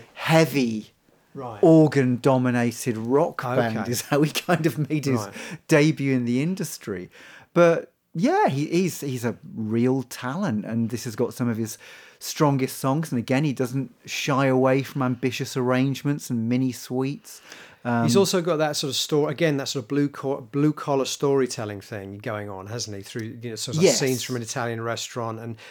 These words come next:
Speaker 2: moving on. But then at the same time, he can cut all that out and just write the most beautiful, you know, sentimental s-, song, like Just the Way You Are.
Speaker 1: I mean, I wrote that as another one, like Nobody Does It Better, that I bought at the time. And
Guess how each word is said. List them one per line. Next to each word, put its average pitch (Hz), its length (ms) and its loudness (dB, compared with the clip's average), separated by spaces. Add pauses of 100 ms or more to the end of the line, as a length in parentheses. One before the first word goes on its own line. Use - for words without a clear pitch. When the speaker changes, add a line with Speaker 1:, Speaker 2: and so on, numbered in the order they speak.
(100)
Speaker 2:
moving 127 360 2
on. 117 380 -2 (260)
But 196 80 4
then 208 120 8
at 202 60 4
the 185 60 -2
same 220 300 4
time, 170 260 2
he 156 80 2
can 156 160 -2
cut 220 280 2
all 170 140 4
that 156 200 2
out 180 200 0
and 143 80 -4
just - 220 -4
write 175 180 0
the 202 60 -2
most 214 200 2 (140)
beautiful, 226 840 0 (540)
you 202 140 4
know, 156 220 4
sentimental 175 1120 4 (320)
s-, 151 260 -8
song, 156 560 4
like 143 220 0
Just - 220 0
the 165 60 0
Way 151 180 4
You 143 180 4
Are. 120 320 2
Speaker 1:
I 160 40 6
mean, 170 100 6
I 202 100 6
wrote 143 220 4
that 170 140 4
as 131 80 -2
another 143 380 2
one, 101 240 -4
like 127 240 0
Nobody 110 340 -2
Does 98 120 -8
It 98 100 -6
Better, 107 240 -6
that 104 140 -6
I 113 80 -6
bought 123 400 4
at 110 80 -8
the 120 80 -6
time. 117 400 -2 (100)
And 160 400 4